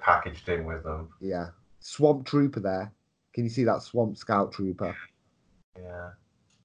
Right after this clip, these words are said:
Speaker 2: Yeah, but you get Darth Vader in there. So you actually get three figures in that. That's twenty-four ninety-nine. I don't think they're overpriced, these sets, at all. And then
Speaker 1: Looks like,
Speaker 2: and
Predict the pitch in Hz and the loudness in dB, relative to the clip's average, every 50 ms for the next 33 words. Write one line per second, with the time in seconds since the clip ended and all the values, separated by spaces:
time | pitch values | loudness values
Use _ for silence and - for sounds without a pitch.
0 | _ _ _ _ _ _ _ _ _ - 214 190 202 196 190 214 170 - 190 180 | _ _ _ _ _ _ _ _ _ 6 8 10 12 12 12 10 10 10 12 12
1 | 165 156 - 180 180 170 156 139 120 113 113 110 107 110 - - - - - 175 | 12 12 12 10 10 10 10 6 6 4 2 0 0 -4 -6 -10 -10 -4 2 6
2 | 208 214 202 202 - 160 135 143 110 - - 139 143 131 - 160 139 131 117 113 | 6 6 6 4 2 4 4 4 4 4 4 4 4 6 6 4 2 4 2 2
3 | 113 117 117 123 127 - - - 175 170 165 - 175 170 165 165 165 175 196 208 | 4 4 4 4 4 2 2 4 4 4 6 8 8 8 8 8 6 4 4 4
4 | 208 202 202 214 233 269 254 - 240 220 175 160 147 131 113 101 101 - 147 151 | 4 4 4 6 8 8 8 8 6 6 8 8 8 8 8 4 2 2 4 4
5 | 143 131 - - 98 87 - - 90 - - - _ _ - 123 127 127 127 - | 4 2 0 -4 -6 -4 -2 -4 -4 -4 -4 -8 _ _ -2 0 0 0 0 2
6 | - 123 117 113 110 107 101 101 101 - _ _ _ _ _ _ - - 120 131 | 4 4 6 6 6 4 2 0 -2 -8 _ _ _ _ _ _ -2 2 6 8
7 | 135 135 127 - 139 143 151 143 | 8 8 6 4 2 2 2 0